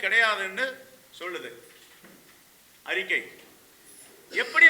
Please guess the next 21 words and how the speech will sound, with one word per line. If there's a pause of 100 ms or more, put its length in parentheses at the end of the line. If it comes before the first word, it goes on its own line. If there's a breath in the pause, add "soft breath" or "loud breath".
வந்து
இது
மாதிரி
திருட்டுத்தனத்தை
பண்ண
முடியும்? (160)
இதெல்லாம்
யார்
பண்ணுவாங்க? (1700)
ஒரு
தலைவர்கள்
பண்ற (100)
வேலையா
இது? (2000)
அப்ப
இந்த (100)
தலைவர்கள்
பண்றதுக்கு (100)
மோடி (100)
ட்வீட்
போடலாமா?